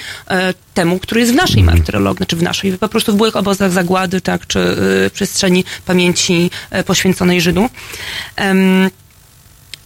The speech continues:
Speaker 1: ugrupowania społeczne, znaczy ugrupowania polityczne na pewno to robią, to widzę bardzo wyraźnie, że to jest język, język polityczny i chyba też język społeczny związany, nie wiem, czy ja to dobrze czuję, ale związany z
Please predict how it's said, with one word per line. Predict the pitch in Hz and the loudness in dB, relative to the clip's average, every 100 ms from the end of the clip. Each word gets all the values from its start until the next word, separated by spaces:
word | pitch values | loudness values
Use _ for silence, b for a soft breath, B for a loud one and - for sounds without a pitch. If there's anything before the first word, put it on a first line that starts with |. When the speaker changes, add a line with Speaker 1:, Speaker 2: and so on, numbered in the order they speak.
| - - - - - | -20 -20 -20 -10 -2
Speaker 1:
ugrupowania | 208 240 247 254 247 | 0 0 0 0 -2
społeczne, | - 214 196 - 214 | -2 -2 -2 -2 -2
znaczy | - 196 240 | 0 0 0
ugrupowania | 214 240 247 240 | 0 0 0 0
polityczne | 240 226 - 190 | -2 -2 -2 -2
na | |
pewno | 185 185 180 | -2 -2 -2
to | |
robią, | 196 190 202 | 0 0 2
to | |
widzę | 214 214 | 0 0
bardzo | 220 208 226 | -2 -2 -2
wyraźnie, | 247 196 - 202 214 | 0 -2 -4 -8 -6
że | |
to | - | -4
jest | 220 233 | 0 2
język, | 226 220 233 | 0 0 -2
język | 208 220 | 0 0
polityczny | 220 202 220 - 247 | 0 0 -2 0 0
i | 233 | 0
chyba | - 269 240 | 0 0 0
też | 240 208 | 0 0
język | 233 226 - | 0 0 0
społeczny | 214 214 - 214 | 0 0 2 0
związany, | 208 220 220 226 233 233 B B - | 2 0 2 2 0 -2 B B -2
nie | 202 254 | 0 2
wiem, | 302 | 0
czy | 277 | 0
ja | 254 | -2
to | 233 | 0
dobrze | 233 196 226 | -2 -2 -4
czuję, | - 208 208 - | 0 0 2 0
ale | 220 208 | -2 0
związany | 214 240 | 0 0
z | 240 | -2